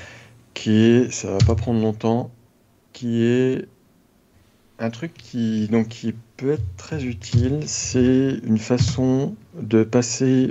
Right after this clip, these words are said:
en, enfin, de, de chercher des idées de couleurs sur un croquis noir et blanc. Donc, euh, moi, quand je vais faire les croquis, bon, là, il y a le texte dessus, mais il faut imaginer qu'il y est pas. Et je vais, en fait, le faire en noir et blanc. Je vais le faire d'abord en trait,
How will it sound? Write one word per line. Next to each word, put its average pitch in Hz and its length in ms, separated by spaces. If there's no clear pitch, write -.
en, 104 520
enfin, 110 180
de, 107 300
de 107 200
chercher 135 360
des 113 240
idées 117 140
de - 80
couleurs 123 400
sur 107 260
un 104 60
croquis 113 480
noir 110 220
et - 20
blanc. 107 180
Donc, 110 320
euh, 101 420
moi, 117 220
quand 120 80
je 107 120
vais 107 100
faire 117 180
les 107 120
croquis, 131 480
bon, 104 180
là, 107 80
il 104 60
y - 20
a - 20
le 101 60
texte 104 240
dessus, 101 280
mais 101 120
il 101 320
faut - 140
imaginer 104 340
qu'il 107 180
y 104 60
est 101 60
pas. 127 260
Et - 80
je 101 100
vais, 113 160
en 113 80
fait, 123 220
le 110 80
faire 113 180
en 110 60
noir 107 220
et 107 40
blanc. 110 220
Je 107 80
vais 95 80
le 92 60
faire 101 160
d'abord 104 260
en 98 60
trait, 139 320